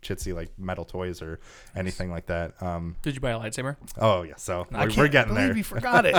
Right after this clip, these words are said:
Speaker 1: <laughs> So the lightsaber. So I, I'm, I'm torn between this because I don't really want to say everything because I feel like this is something that needs to be experienced by people.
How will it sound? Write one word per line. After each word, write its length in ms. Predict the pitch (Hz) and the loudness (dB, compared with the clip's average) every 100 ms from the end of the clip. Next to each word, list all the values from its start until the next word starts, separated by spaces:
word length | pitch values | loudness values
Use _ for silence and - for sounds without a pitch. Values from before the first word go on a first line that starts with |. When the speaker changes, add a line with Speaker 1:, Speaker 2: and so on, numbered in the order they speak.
| 151 | 2
Speaker 1:
<laughs> 360 | 135 139 - - | 0 -4 -8 -8
So 340 | - 139 92 - | 4 6 6 2
the 120 | 120 | 4
lightsaber. 840 | 127 190 - 196 190 165 156 123 - - - _ | 6 4 4 4 4 4 4 2 -2 -16 -20 _
So 180 | - 165 | 0 4
I, 160 | 156 - - - - - | 4 0 -4 -6 -8 0
I'm, 140 | 151 165 | 0 2
I'm 140 | 160 | 0
torn 380 | - - 117 98 | 0 2 2 0
between 320 | - - 82 | -8 -10 -10
this 260 | 73 - - - _ _ | -12 -16 -20 -20 _ _
because 420 | - 120 123 110 - _ _ _ _ | -4 0 0 0 -8 _ _ _ _
I 80 | 117 | -6
don't 260 | 120 139 117 | -2 -2 0
really 280 | 123 131 127 | 0 2 0
want 340 | 98 101 104 | -2 -4 -6
to 100 | - | -10
say 360 | - - 92 92 | -10 -6 -4 -4
everything 600 | 85 92 101 131 127 131 - - - - | -8 -8 -6 -4 -4 -6 -12 -20 -20 -10
because 380 | 104 110 95 92 | -6 -2 -4 -4
I 120 | 95 | -8
feel 200 | - 117 | -4 -2
like 160 | 104 - | -2 -6
this 160 | 101 | -10
is 60 | 98 | -10
something 360 | - 92 104 95 | -8 -8 -8 -10
that 120 | 85 | -8
needs 220 | 92 - | -10 -10
to 60 | 95 | -10
be 80 | 90 | -10
experienced 640 | - - 87 90 101 - | -10 -10 -8 -8 -8 -8
by 140 | 107 | -8
people. 420 | 107 113 120 135 | -6 -6 -6 -8